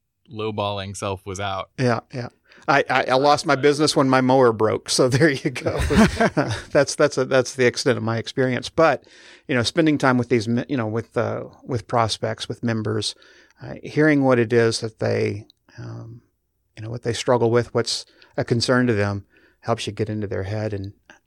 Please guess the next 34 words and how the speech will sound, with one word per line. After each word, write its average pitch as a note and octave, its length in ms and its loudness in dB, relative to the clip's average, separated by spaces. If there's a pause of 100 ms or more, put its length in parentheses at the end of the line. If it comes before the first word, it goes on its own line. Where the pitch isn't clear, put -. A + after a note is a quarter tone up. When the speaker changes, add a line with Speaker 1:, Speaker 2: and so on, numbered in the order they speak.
Speaker 2:
n-, D#3+ 120 -12 (180)
not F3 220 0
get D#3 100 2
into D3 160 4
their B2 100 6
head B2+ 160 4
in A#2 60 2
a A#2 40 4
mani-, B2 360 4
manipulative C#3+ 720 2
way. C#3 240 4
I A2 60 0
mean, A2+ 260 -4 (320)
see C#3+ 200 2
things, B2+ 300 2
uh, D3+ 60 0
Speaker 1:
Understand D#3+ 420 -2
their G#2 60 2
Speaker 2:
seeing F#3 160 4
Speaker 1:
perspective. C#3+ 360 2
Speaker 2:
Exactly, B2+ 420 2
Speaker 3:
Right. G2 120 -10 (160)
Speaker 2:
exactly. C3+ 520 0
And B2+ 80 4
that's D3+ 160 2
one C#3 160 2
thing B2+ 180 4
that A#2+ 100 0
we A#2 80 -2
talked A2 280 -2
about G#2+ 160 -4
was - 140 -8
empathy, A#2 420 -4
and, G#2 180 -6